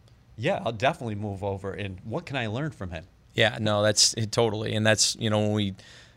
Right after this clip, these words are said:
Speaker 2: when we kinda asked him or brought up the idea, it's, it's just A B T's mentality. Just kinda, "Yeah, I'm,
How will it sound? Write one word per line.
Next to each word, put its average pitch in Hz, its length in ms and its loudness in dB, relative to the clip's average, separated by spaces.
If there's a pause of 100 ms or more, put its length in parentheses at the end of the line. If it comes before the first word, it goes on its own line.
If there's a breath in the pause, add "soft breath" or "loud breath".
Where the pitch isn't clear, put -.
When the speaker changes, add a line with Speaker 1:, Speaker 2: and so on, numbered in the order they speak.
(140 loud breath)
Speaker 2:
when 113 160 0
we 104 180 0 (380)
kinda 120 220 8
asked 113 320 8
him 107 100 2
or 104 40 2
brought 107 280 6
up 107 180 4
the 107 100 4
idea, 101 480 4
it's, - 420 -2
it's 101 180 -2
just 107 200 0
A 107 140 2
B 98 120 0
T's 98 320 0
mentality. 98 580 0
Just 98 160 -2
kinda, 98 320 0
"Yeah, 101 240 0
I'm, 101 160 -4